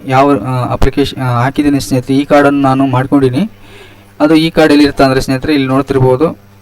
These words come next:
ಇದರಲ್ಲಿ ಈ ಕಾರ್ಡ್ ಇರುತ್ತೆ ಸ್ನೇಹಿತರೆ. ಇದ್ರ ಮೇಲೆ ಕ್ಲಿಕ್ ಮಾಡಿದರೆ ಬರುತ್ತೆ ಸ್ನೇಹಿತರೆ.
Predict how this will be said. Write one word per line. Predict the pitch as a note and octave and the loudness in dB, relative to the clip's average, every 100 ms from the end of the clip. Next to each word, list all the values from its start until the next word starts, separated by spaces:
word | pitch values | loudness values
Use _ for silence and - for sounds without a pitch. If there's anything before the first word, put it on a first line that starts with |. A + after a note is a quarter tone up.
| - | -6
ಇದರಲ್ಲಿ | C#3+ C3+ C3+ F3+ - | 0 2 0 -2 -4
ಈ | C#3+ C#3 | -4 0
ಕಾರ್ಡ್ | C3+ C3+ | 0 0
ಇರುತ್ತೆ | B2 B2+ | -2 -4
ಸ್ನೇಹಿತರೆ. | - C3 D#3 | -6 -4 -4
ಇದ್ರ | C3+ | -2
ಮೇಲೆ | C3 | -2
ಕ್ಲಿಕ್ | C3 C3+ - | -2 -2 0
ಮಾಡಿದರೆ | C#3 B2+ D3 A3+ - - - - | -2 0 -2 -2 -6 -20 -20 -6
ಬರುತ್ತೆ | - C#3 C3+ | -2 0 -2
ಸ್ನೇಹಿತರೆ. | - B2+ B2 F#3+ | -4 -4 -4 -6